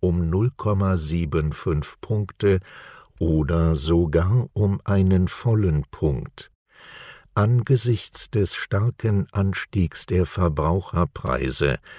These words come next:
hatte die Notenbank in den vergangenen Monaten schon viermal den Leitzins erhöht. Aktuell liegt er zwischen zwei Komma zwei fünf und zwei Komma fünf null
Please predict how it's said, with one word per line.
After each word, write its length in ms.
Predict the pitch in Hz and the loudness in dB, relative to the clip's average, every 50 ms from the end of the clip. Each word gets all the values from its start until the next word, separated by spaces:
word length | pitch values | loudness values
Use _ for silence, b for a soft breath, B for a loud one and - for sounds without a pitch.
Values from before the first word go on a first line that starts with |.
| B B B B | B B B B
hatte 400 | - - 78 69 - - 87 80 | -6 -4 -4 -4 -2 -2 -2 0
die 180 | 69 82 80 80 | 0 0 0 2
Notenbank 1000 | 82 80 80 87 104 110 - - 127 117 117 113 98 104 98 98 95 87 - - _ | 2 2 2 0 0 -2 -4 -4 -2 0 0 0 0 0 0 0 -2 -2 -6 -6 _
in 240 | - 92 87 87 80 | 0 0 2 2 2
den 220 | 90 87 82 82 | 2 2 2 0
vergangenen 840 | - - - 98 90 80 90 85 80 80 80 85 85 82 85 82 82 | -2 -2 -2 -2 0 0 0 0 0 2 2 2 2 2 2 2 2
Monaten 800 | 80 78 85 95 101 101 107 107 101 - _ - 101 95 95 90 - | 2 2 0 0 0 0 0 -2 -2 -4 _ -2 0 0 0 -2 -4
schon 400 | - - - 104 98 95 92 87 | -6 -4 -2 0 0 2 0 0
viermal 880 | - - - - 127 117 113 117 107 98 92 95 101 98 95 87 76 | -4 -6 -6 -2 0 2 4 4 2 2 0 0 0 0 0 0 -2
den 300 | 71 71 76 73 73 76 | -2 -2 -2 0 0 -2
Leitzins 840 | 71 71 76 71 69 - - - - - 90 78 71 73 - - - - - | -2 -2 -2 -4 -4 -6 -8 -8 -4 -2 0 0 0 -2 -4 -8 -10 -6 -2
erhöht. 600 | 82 78 69 - 73 73 71 62 - - - - B B B B B B B B B B B B B B B B | 0 0 0 0 -2 -2 -2 -2 -6 -10 -18 -20 B B B B B B B B B B B B B B B B
Aktuell 720 | - 98 82 78 - - - 101 95 90 90 90 101 110 127 | -2 0 0 0 -2 -6 -4 -2 2 2 4 4 4 4 2
liegt 480 | 131 120 101 98 98 - - - - - | 2 2 2 0 -2 -2 -6 -12 -12 -6
er 200 | - 101 92 80 | -2 -2 -2 -2
zwischen 560 | - - - 98 92 - - - 92 90 82 - | -2 -4 0 0 0 0 0 0 2 2 2 0
zwei 400 | - - - - 98 92 98 107 | -4 -6 -4 -2 0 0 0 -2
Komma 440 | - - - 98 92 92 85 85 - | -2 -4 -4 -2 0 0 0 -2 -4
zwei 360 | - - - 85 69 67 64 | -8 -8 -4 -2 -2 -2 -2
fünf 640 | - - - 110 110 117 120 - - - - - _ | -6 -6 -4 -2 0 0 -2 -2 -6 -14 -20 -16 _
und 320 | - 104 92 90 78 - - - | -2 -2 0 0 -2 -6 -10 -10
zwei 380 | - - - 85 82 80 78 71 | -10 -6 -4 -2 0 0 0 -2
Komma 360 | - - 82 78 82 80 76 | -4 -4 -4 -2 -2 -2 -2
fünf 560 | - - - - 104 95 85 - - - - | -4 -6 -4 -2 -2 -2 -2 -4 -6 -6 -2
null 320 | 85 76 76 69 65 62 | 0 0 2 0 0 -4